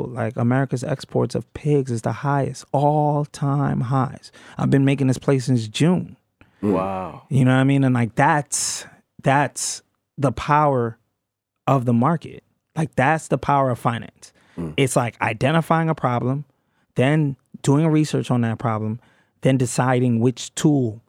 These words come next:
Speaker 1: you're gonna use to execute with your money.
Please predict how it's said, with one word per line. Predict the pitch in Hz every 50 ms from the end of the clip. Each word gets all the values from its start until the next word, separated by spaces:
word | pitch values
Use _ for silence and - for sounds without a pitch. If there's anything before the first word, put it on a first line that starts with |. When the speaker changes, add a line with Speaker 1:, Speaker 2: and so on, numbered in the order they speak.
| _ _
Speaker 1:
you're | 131 131 131 123
gonna | 123 123 117 110
use | 107 104 113 127 139 131 117 101 104 - - - - _ _ _ _ _ _ _ _ _ _ _ _ -
to | - 143 135 - _ -
execute | 139 139 - - 123 - - - 135 - - - - - _ _ _ _ _ -
with | 127 117 -
your | 120 113
money. | - 90 95 - - 139 -